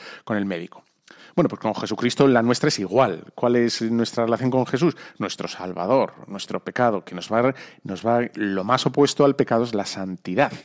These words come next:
¿no? Precisamente, cuanto más en Cristo estemos, más santidad, más lejos del pecado, ¿no? O, o más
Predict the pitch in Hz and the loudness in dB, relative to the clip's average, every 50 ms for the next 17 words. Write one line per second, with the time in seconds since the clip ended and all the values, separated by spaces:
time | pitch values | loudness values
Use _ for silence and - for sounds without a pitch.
0 | _ _ _ _ - - 147 190 214 - _ _ - - 107 98 - - 113 131 | _ _ _ _ -6 -4 -4 -4 -4 -8 _ _ -14 -12 -12 -8 -4 -2 0 0
1 | 131 127 165 180 - - - - _ - - 104 107 104 92 - _ - 110 117 | 2 2 0 0 0 -6 -16 -20 _ -6 -4 -2 -2 -2 -6 -4 _ -2 2 4
2 | 131 139 147 147 - 147 147 143 143 - 147 147 139 - - 147 - - - 160 | 6 6 6 4 4 4 2 2 2 0 -2 -2 0 0 0 0 2 2 2 4
3 | 170 180 208 220 - - - _ _ _ - - - _ _ _ 113 110 113 117 | 4 4 2 0 -2 -6 -14 _ _ _ -20 -20 -20 _ _ _ -2 0 2 2
4 | 113 - - - 120 117 113 104 - 107 113 127 117 - 107 107 117 123 - - | 2 0 0 0 2 0 0 0 0 2 2 2 2 0 0 0 0 -2 -2 -6
5 | - - 113 113 143 156 - 117 113 98 101 101 98 - - - - 87 80 76 | -4 0 2 4 4 4 2 0 -2 -4 -4 -6 -6 -6 -8 -8 -8 -8 -8 -8
6 | 71 76 85 110 160 190 180 - - 110 - - - 117 117 123 123 - - | -10 -8 -4 -2 -2 -2 0 0 -2 -2 -2 -4 -2 0 2 2 2 0 -4